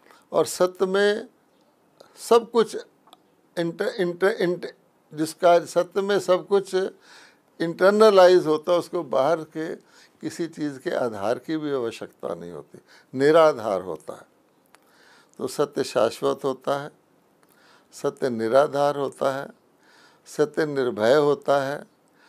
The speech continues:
सत्य निष्पक्ष होता है और इसीलिए सत्य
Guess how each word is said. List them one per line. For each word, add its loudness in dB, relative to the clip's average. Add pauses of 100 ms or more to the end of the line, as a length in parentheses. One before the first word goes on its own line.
(260)
सत्य 0
निष्पक्ष -4
होता -2
है -8 (560)
और 0
इसीलिए -2 (500)
सत्य -4